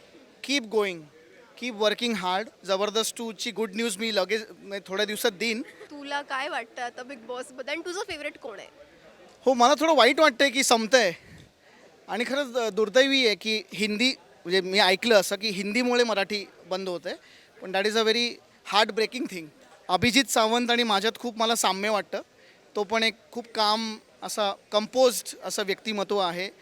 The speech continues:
Speaker 1: जेंटलमन आहे. थोडं अनफॉर्च्युनेट असं होतं की जेव्हा मी, माझी फिल्म येते तेव्हा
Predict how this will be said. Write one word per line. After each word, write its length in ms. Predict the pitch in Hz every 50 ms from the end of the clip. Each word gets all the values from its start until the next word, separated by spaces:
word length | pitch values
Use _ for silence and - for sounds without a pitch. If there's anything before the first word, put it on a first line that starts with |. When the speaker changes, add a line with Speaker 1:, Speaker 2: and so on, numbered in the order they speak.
| - _ _ 170 160
Speaker 1:
जेंटलमन 460 | 196 196 196 214 226 220 226 220 202
आहे. 200 | 175 170 175 185 - _ _ _ -
थोडं 160 | - 196 208 254
अनफॉर्च्युनेट 640 | 202 208 220 226 202 240 233 233 247 240 240 233
असं 180 | 233 220 - 240
होतं 200 | 240 233 - 240
की 140 | 196 220 233
जेव्हा 240 | 185 214 214 220 226
मी, 120 | 226 226
माझी 260 | 220 202 196 196 226
फिल्म 240 | 208 - 233 220 220
येते 160 | 220 202 220
तेव्हा 340 | 196 220 202 202 208 208